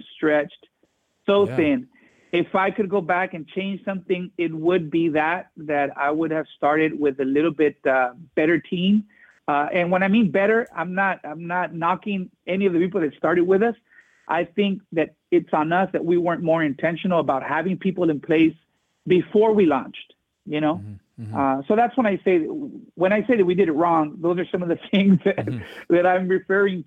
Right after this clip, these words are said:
Speaker 1: to, you know, that
Speaker 2: Yeah.
Speaker 1: we didn't have, uh, specific, uh,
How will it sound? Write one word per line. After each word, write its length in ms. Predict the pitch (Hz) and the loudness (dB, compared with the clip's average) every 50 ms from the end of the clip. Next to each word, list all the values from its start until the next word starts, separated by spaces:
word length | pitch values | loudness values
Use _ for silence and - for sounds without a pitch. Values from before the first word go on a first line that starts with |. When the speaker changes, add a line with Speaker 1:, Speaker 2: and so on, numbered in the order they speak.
| - | -2
Speaker 1:
to, 120 | 185 170 156 | 0 0 0
you 180 | 156 156 156 | 0 0 -2
know, 180 | 156 160 160 156 | -2 -4 -6 -4
that 160 | 156 151 151 | -4 -6 -4
Speaker 2:
Yeah. 40 | 151 | -4
Speaker 1:
we 140 | 156 170 175 | -4 -4 -2
didn't 320 | 147 180 185 185 180 185 | 0 0 0 -2 -4 -12
have, 400 | - 143 156 165 165 165 160 160 _ _ _ _ _ _ _ _ _ _ _ _ _ - | -8 -4 -2 -2 -2 -2 -4 -6 _ _ _ _ _ _ _ _ _ _ _ _ _ -8
uh, 520 | - 160 151 147 139 139 135 135 135 131 131 120 - _ _ _ _ _ _ _ _ _ - | -6 -4 -2 0 0 2 2 2 0 -2 -4 -8 -16 _ _ _ _ _ _ _ _ _ -8
specific, 920 | - - 202 - - - - - 277 208 - - 254 240 208 - - - _ _ _ - - | -2 -2 -2 -2 -4 -4 -2 0 0 0 2 2 2 2 0 -2 -8 -18 _ _ _ -14 -10
uh, 420 | 123 - - - - - - - | -8 -8 -8 -6 -6 -6 -6 -6